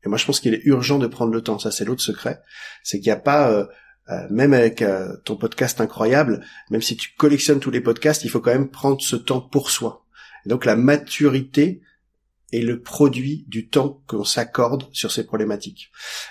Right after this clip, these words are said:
Donc nous, on prend le temps de la complexité. Et quand on prend le temps de la complexité, on voit émerger toutes ces jeunes pousses qui sortent de terre, qui feront la prochaine forêt.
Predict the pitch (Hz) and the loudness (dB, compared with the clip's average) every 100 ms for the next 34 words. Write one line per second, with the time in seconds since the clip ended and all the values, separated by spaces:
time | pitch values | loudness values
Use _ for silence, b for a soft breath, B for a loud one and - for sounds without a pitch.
0 | B 117 - 180 139 147 127 123 139 - | B -2 6 6 6 4 2 4 0 0
1 | - 101 95 - 104 110 - - 92 - | -6 -4 -2 -2 -6 -6 -10 -10 -10 -2
2 | 113 147 - - 131 135 - 135 123 131 | 2 2 0 -8 -4 -2 0 0 2 2
3 | 117 117 113 113 127 - 156 123 120 156 | 0 0 -4 -4 -4 0 0 2 4 6
4 | 139 123 113 143 139 - - 127 110 135 | 6 4 2 0 -2 -6 -2 0 2 2
5 | 123 - 131 - - - b b b 113 | 2 -2 -2 0 0 -4 b b b -2
6 | - 131 117 110 - 156 - 123 - 143 | 0 0 0 0 2 0 0 -8 2 4
7 | 135 151 113 - - 117 110 110 101 98 | 6 4 2 0 -2 -2 -2 -2 -2 -6